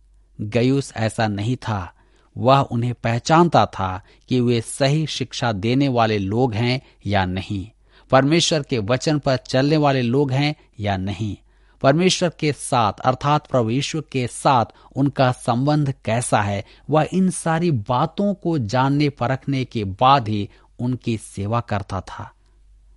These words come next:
ना कि किसी पाखंडी को वह अपने घर में लाता था।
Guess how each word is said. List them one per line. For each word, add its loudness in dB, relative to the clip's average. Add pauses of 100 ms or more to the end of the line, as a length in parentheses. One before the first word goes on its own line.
(120)
ना 4
कि -2
किसी -6
पाखंडी 0
को -4 (240)
वह 6
अपने -2
घर -4
में -2
लाता 0
था। -10